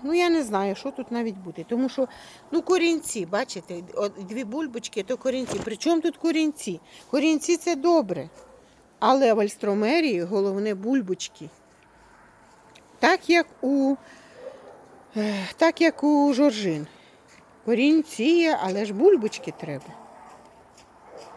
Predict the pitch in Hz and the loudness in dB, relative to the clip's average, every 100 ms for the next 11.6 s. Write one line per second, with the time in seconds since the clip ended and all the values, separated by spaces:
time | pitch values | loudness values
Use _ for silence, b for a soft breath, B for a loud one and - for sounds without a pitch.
0 | - - 247 349 311 277 254 233 214 180 | -10 -4 2 2 4 2 2 0 -2 -4
1 | 165 151 - - 277 240 311 339 277 247 | -6 -10 -14 -4 -4 0 4 6 6 4
2 | 214 175 185 - - 202 196 285 339 453 | 0 -4 -8 -14 -2 -2 2 4 4 4
3 | - - - - - - - - B B | -2 -20 -20 -20 -20 -20 -20 -20 B B
4 | B B B B - 320 359 269 269 247 | B B B B 2 6 8 8 6 4
5 | 254 - 302 349 320 302 330 349 330 285 | 2 2 2 4 6 4 6 6 6 6
6 | 214 233 220 196 - 175 254 277 - 262 | 4 2 0 -2 -4 -6 -2 -2 -2 -4
7 | 285 - 381 269 240 220 269 247 240 254 | -2 2 2 2 -2 -2 0 0 0 0
8 | 226 254 233 254 254 240 - 240 254 254 | 0 -2 -2 -2 -2 -4 -4 -4 -2 -2
9 | - 359 - B B B B B B B | -2 -2 -4 B B B B B B B
10 | B 226 262 269 - 294 254 - 247 277 | B 0 2 2 2 2 0 -4 -4 -2
11 | 262 254 233 247 233 208 | 0 0 -2 -2 -2 -4